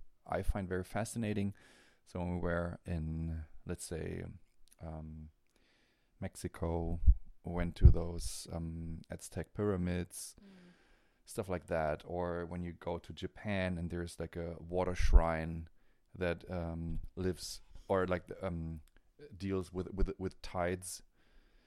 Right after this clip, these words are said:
Speaker 1: And you see the water come in and it has a different appearance when the water is there and when the water goes away. So, th-, like, this natural
Speaker 2: That's cool.
Speaker 1: connection. Um, I don't know, like, all those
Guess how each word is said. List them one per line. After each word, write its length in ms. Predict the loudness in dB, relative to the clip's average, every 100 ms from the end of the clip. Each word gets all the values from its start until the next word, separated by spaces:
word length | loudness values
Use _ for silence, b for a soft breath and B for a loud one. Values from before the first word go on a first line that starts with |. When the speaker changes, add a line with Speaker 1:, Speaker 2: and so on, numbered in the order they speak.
| b b b b _ -10
Speaker 1:
And 80 | -6
you 40 |
see 120 | -4
the 100 | 0
water 240 | 4 6 4
come 260 | 0 -2
in 400 | 2 2 2 0 -6 -8
and 200 | -6 -4
it 40 |
has 160 | -4 -4
a 40 |
different 520 | -4 -2 -2 -4 -6 _ _ _ _
appearance 560 | -10 -4 0 0 0 8
when 180 | 8 10
the 60 |
water 280 | 10 10 8
is 120 | 4
there 260 | 2 2 4
and 100 | 0
when 100 | -2
the 60 | -4
water 160 | -4
goes 180 | -2 -2
away. 180 | 0 0
So, 180 | 0 -6
th-, 100 | -6 -18 -20 -20 _
like, 160 | -10 -6
this 200 | -4 -2
natural 520 | 0 0 0 0 0
Speaker 2:
That's 60 | -2
cool. 400 | -14 -20 -20 -10
Speaker 1:
connection. 760 | -4 -4 -4 -6 -4 -4 -6 -10 b b b b -12
Um, 600 | -6 -4 -4 -4 -6 -8 -10 _ _ -20 -20 _ _ _ _ _ -10
I 100 | -8
don't 100 | -8
know, 200 | -12 -8
like, 180 | -8 -2
all 160 | 0 2
those 300 | 0 0